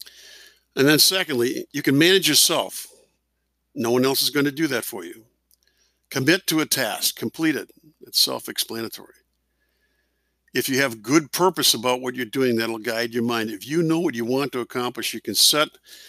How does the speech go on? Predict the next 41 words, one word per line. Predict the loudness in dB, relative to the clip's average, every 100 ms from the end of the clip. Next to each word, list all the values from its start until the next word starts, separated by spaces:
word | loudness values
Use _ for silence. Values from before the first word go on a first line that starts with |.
| -20 _
out | -2 -2
a, | -4 -8
you | -2
can | 4 4
rule | 4 2
out | 2
a |
whole | 2 2
lot | 2
of | 2
other | 0 0
things | 2 2
you're | 2
not | 0 0 0
gonna | -2 -4
do. | -10 -16 -16
Your | -18
focus, | -8 -4 -2 0 2 2
your | 0
goal | -4 0
setting, | 0 0 -2 -4 -8 -20 -20 -20 -20 _ 0
all | 4 6
your | 6
determination | 4 2 4 4 6 6 4 2
about | 0 -2 -4
what | -4
you're | -2
gonna | -2 -2
do | -4
are | -6
the | -8 -8
elements | -4 -2 -2 0
of |
success | 0 2 2 2 -2
that | -4 -10
come | -6 -6
from | -4
having | -6 -6 -8
a |
good | -10 -14 -12
purpose. | -16 -18 -10 -6 -6